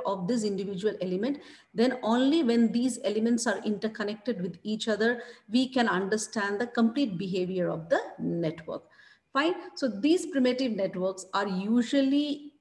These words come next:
explained in impedance form or in admittance form. So if I'm going to explain this in the form of impedance, then you know how we are expressing it. That is, uh, there's a passive element Z P Q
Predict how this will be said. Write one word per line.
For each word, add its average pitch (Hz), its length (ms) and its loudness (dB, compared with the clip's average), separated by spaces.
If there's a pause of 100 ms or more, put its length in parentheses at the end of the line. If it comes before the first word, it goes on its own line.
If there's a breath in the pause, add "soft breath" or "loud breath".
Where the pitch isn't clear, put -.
explained - 800 -4 (180)
in 254 360 0
impedance 220 520 0
form 247 360 -2
or 196 160 0
in 349 220 0 (120)
admittance 170 560 -2
form. 165 320 -6 (520 soft breath)
So 262 440 4
if 320 160 2 (240)
I'm 269 320 4
going 247 300 4
to 262 80 2
explain 233 500 0
this 226 260 2
in 214 220 0
the 214 60 -4
form 196 340 -2
of 180 260 -6
impedance, 226 580 4 (340 loud breath)
then 311 320 4
you 262 240 4
know 262 320 6
how 277 560 0
we 220 220 2
are - 120 0
expressing 226 680 -2
it. 262 180 0
That 208 200 -2
is, 214 260 0 (440 loud breath)
uh, 185 60 0 (240)
there's 226 220 4
a 220 40 -6
passive 226 420 2
element 214 400 4
Z - 300 0
P 233 160 0
Q 302 460 -2